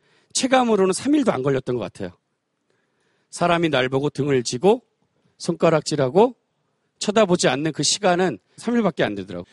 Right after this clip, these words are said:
제가 그랬어요. 잘 되다 보니까, 너무 일이 잘 되다 보니까 인기가 올라가고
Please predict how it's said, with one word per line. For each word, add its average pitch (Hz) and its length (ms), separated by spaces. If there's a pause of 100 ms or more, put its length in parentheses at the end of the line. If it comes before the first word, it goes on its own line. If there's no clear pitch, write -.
(140)
제가 - 240
그랬어요. 98 320 (920)
잘 208 220
되다 220 220
보니까, 151 460 (320)
너무 277 380
일이 220 160
잘 160 180
되다 175 220
보니까 139 460 (420)
인기가 190 360
올라가고 156 640